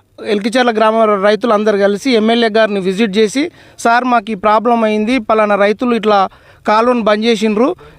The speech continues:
దీన్ని మీరు, మ్, చర్య తీసుకొని మాకు గ్రామాల రైతులకు న్యాయం చేయాలి సార్" అని అంటే, వారు వెంటనే స్పందించి రెండు సార్లు ఈ కాలువను విజిట్ చేసి, "లేదమ్మా, ఈ కాలువను మీకు సరిపోయిన న్యాయం చేస్తాము, వాళ్ళకు, రైతులకు కూడా కా-, కావాల్సిన నష్టపరిహారం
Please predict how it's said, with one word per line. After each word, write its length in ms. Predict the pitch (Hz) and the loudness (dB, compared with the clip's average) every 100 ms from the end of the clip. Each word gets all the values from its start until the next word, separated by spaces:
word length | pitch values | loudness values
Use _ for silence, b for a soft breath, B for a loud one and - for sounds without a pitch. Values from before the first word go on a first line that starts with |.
| - | -10
దీన్ని 300 | 202 240 240 | 0 2 4
మీరు, 440 | 233 233 220 208 202 | 4 4 4 4 2
మ్, 360 | 208 190 277 - | -2 -6 -8 -2
చర్య 160 | 220 262 | 0 0
తీసుకొని 460 | 233 233 - 247 254 | -2 -6 -2 0 0
మాకు 600 | 240 202 208 202 196 - - 202 | 0 0 0 0 -2 -6 -4 0
గ్రామాల 480 | 220 233 240 226 | 2 2 2 2
రైతులకు 440 | 214 214 202 214 202 | 0 -2 -2 -4 -2
న్యాయం 360 | 196 208 220 | 0 0 2
చేయాలి 220 | 208 208 196 | 2 0 0
సార్" 220 | 202 190 | 0 2
అని 140 | 185 | 0
అంటే, 300 | 185 180 294 B B B B | 0 0 -2 B B B B
వారు 500 | 220 214 214 208 - - 233 | 0 2 2 2 -2 -4 0
వెంటనే 340 | 226 285 277 | 2 2 0
స్పందించి 720 | - 226 226 226 214 311 285 | 0 -2 0 -2 -2 -2 0
రెండు 280 | 196 262 277 | 2 2 2
సార్లు 340 | 254 269 294 | 2 0 -2
ఈ 60 | 269 | -4
కాలువను 380 | 240 233 247 226 | 0 0 0 -4
విజిట్ 320 | 202 226 196 | -4 -4 0
చేసి, 320 | 233 285 339 B B B 226 | 0 0 -6 B B B 0
"లేదమ్మా, 360 | 233 247 262 | 2 2 2
ఈ 40 | 262 | 0
కాలువను 400 | 226 233 247 233 | -2 0 0 0
మీకు 320 | 226 220 196 - | -2 -4 -6 -2
సరిపోయిన 380 | 208 202 233 220 | -2 0 -2 0
న్యాయం 320 | 214 220 226 | 0 0 0
చేస్తాము, 500 | 220 208 226 226 294 | 0 0 0 0 2
వాళ్ళకు, 380 | 233 208 202 208 | 2 2 0 -2
రైతులకు 420 | 196 208 202 233 | 0 0 0 -2
కూడా 180 | 208 240 | 0 0
కా-, 220 | 214 202 B B B - | 0 -2 B B B -4
కావాల్సిన 560 | 208 220 240 233 233 220 | 0 2 2 0 -4 -2
నష్టపరిహారం 840 | 208 190 233 240 233 220 220 196 | -2 0 0 0 2 2 2 -2